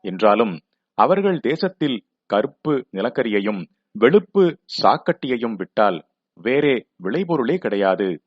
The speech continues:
ஆனதால் அவர்கள் ஆலைத் தொழில் பண்ணி ஏற்றுமதி செய்து பிற தேசங்களிடம் இருந்து தானே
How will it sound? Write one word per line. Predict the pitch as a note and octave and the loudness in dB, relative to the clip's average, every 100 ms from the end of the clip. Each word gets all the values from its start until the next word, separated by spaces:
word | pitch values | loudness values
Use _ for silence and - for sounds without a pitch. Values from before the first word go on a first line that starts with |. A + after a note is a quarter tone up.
| _ _ _ _ _ _ | _ _ _ _ _ _
ஆனதால் | F#2 G#2+ A2 A#2 G#2 - _ - | 0 2 2 0 0 -4 _ 0
அவர்கள் | D3 F3 D#3 C3 - | 2 2 0 -2 -2
ஆலைத் | F2+ E3+ G#3 | 0 2 -2
தொழில் | - E3 D#3 | -2 -2 -2
பண்ணி | - A#2 D#3 G2+ | -4 -4 -4 -4
ஏற்றுமதி | B2+ - F#3+ C#3+ | -4 -2 -2 -2
செய்து | - A#2 C3 F3+ | -4 -6 -6 -6
பிற | G#2+ C#3 | -4 -2
தேசங்களிடம் | G#2 C#3+ F#3 E3 D3+ C3 B2+ | -2 -2 -2 -2 -4 -2 -4
இருந்து | A2 A2+ A2 | -4 -4 -4
தானே | - F#2+ G#2 | -4 -4 -4